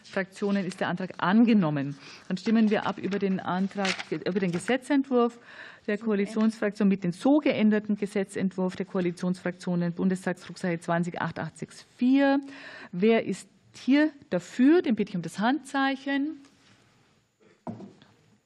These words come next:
Das sind, ähm, ja, äh, ja, wer ist dagegen? Wer ist, wer enthält sich? Damit ist dieser Gesetzentwurf mit den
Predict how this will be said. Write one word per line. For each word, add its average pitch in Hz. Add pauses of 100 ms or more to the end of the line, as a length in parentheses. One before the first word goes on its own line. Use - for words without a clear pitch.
(480)
Das 190
sind, 175
ähm, 160
ja, 156 (200)
äh, -
ja, 196 (480)
wer 175
ist 170
dagegen? 262 (640)
Wer -
ist, - (180)
wer 160
enthält 208
sich? - (680)
Damit 190
ist -
dieser 180 (260)
Gesetzentwurf 180
mit 175
den 170